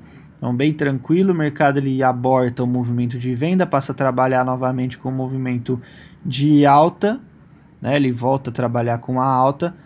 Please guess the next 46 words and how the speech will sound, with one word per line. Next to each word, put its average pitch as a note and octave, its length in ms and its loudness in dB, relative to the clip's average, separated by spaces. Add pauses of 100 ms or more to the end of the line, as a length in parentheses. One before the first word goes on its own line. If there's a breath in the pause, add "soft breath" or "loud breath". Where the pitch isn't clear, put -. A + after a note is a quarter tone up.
(360 loud breath)
Aqui F3+ 460 2
o F#3 60 6
dólar, E3 300 4
você C#3+ 220 -6
tem D#3+ 300 -4
um C3+ 100 -4
canal C#3+ 460 0
de C3 160 -4
alta B2+ 260 -4
bem, E3 440 -2 (380 loud breath)
bem F3 280 0
feito, F#3 500 -2
bem D3 200 -2
ilustrado, D#3 760 0
mas C3 300 -4
seria C3+ 320 -6
num C3+ 160 -8
time C3+ 260 -8
frame C3+ 240 -8
maior. D#3 480 2 (480 loud breath)
Num, D3 80 -4
num E3 340 0
time F3+ 260 2
frame F3 260 -2
menor, E3 380 0
a C#3+ 80 2
gente D#3 220 -2
também G3 380 -2
tem D3 240 -2
um C#3 80 -2
canal C3+ 400 0
de E3 140 -4
alta, E3+ 280 0
só D#3+ 200 -6
que F3+ 260 -6 (460 loud breath)
um D3+ 80 -4
pouco E3 320 -2
mais D3 300 0
estreito, E3+ 600 -4 (320)
onde D#3 160 -6
a D#3+ 40 -2
gente E3 240 -6
tem D3+ 160 -6
principalmente D3 720 -4
essa A#2+ 220 -4
marcação, B2 640 -2